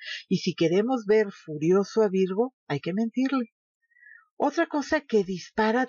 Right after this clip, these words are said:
terriblemente a Virgo es la falta de responsabilidad. Y por supuesto les molestan las personas que dejan las cosas a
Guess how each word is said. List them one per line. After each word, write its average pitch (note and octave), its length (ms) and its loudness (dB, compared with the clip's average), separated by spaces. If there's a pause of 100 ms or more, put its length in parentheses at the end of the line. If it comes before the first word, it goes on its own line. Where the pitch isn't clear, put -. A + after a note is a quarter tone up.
terriblemente G#3 1200 0
a D#3+ 100 2
Virgo E3+ 520 -2 (400)
es G#3 200 0
la A#3+ 140 0
falta A3 540 0
de F#3 140 0
responsabilidad. D3+ 1400 -6 (840)
Y A3 180 0
por F3+ 240 0
supuesto B3 680 -2
les G#3 280 0
molestan A#3 840 0
las F3 220 -2
personas F#3 760 0 (760)
que A3 140 2
dejan A3 360 0
las A3 220 -2
cosas A3 580 0 (220)
a D3+ 200 -4